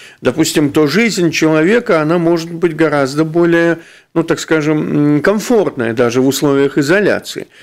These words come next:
Человек может коммуницировать, он может развлекаться, вот это вот приборы, которые у нас в карманах или на столах, вот, они позволяют, ведь, э, с-, инфраструктура не разрушается.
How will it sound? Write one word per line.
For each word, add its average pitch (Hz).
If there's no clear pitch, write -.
Человек 151
может 120
коммуницировать, 143
он 120
может 110
развлекаться, 135
вот 127
это 120
вот 113
приборы, 123
которые 117
у 117
нас 113
в -
карманах 120
или 123
на 127
столах, 214
вот, 143
они 196
позволяют, 160
ведь, 123
э, 131
с-, -
инфраструктура 175
не 208
разрушается. 196